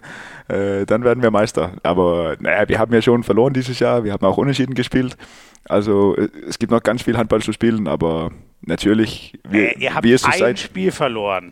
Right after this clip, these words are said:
Speaker 2: in der Liga.
Speaker 1: Ja, sag ich
Speaker 2: Ein
Speaker 1: auch, wir haben ein
Speaker 2: einziges.
Speaker 1: Spiel verloren und ein Unentschieden
Speaker 2: Ja,
Speaker 1: in, in
Speaker 2: aber
Speaker 1: Europapokal. Also,
Speaker 2: <laughs>
Speaker 1: äh, ich will nur mit damit sagen, es gibt noch viel Handball zu spielen, aber natürlich, äh, wie es jetzt aussieht, sind wir Favoriten, so ist es.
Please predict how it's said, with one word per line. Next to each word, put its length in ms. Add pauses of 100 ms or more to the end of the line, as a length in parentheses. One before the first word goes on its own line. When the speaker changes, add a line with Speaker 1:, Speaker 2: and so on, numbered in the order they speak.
(140)
Speaker 2:
in 100
der 120
Liga. 420
Speaker 1:
Ja, 160
sag 160
ich 80
Speaker 2:
Ein 80
Speaker 1:
auch, 100
wir 80
haben 160
ein 40
Speaker 2:
einziges. 100
Speaker 1:
Spiel 160
verloren 360 (200)
und 160
ein 340
Unentschieden 440
Speaker 2:
Ja, 340
Speaker 1:
in, 60
in 20
Speaker 2:
aber 140
Speaker 1:
Europapokal. 540 (460)
Also, 340 (220)
Speaker 2:
<laughs> 220
Speaker 1:
äh, 140
ich 180 (100)
will 260
nur 160
mit 140
damit 160
sagen, 280
es 120
gibt 140
noch 180
viel 220
Handball 260
zu 100
spielen, 300
aber 160
natürlich, 560
äh, 240
wie 80
es 80
jetzt 220
aussieht, 320
sind 200
wir 100
Favoriten, 420
so 120
ist 140
es. 220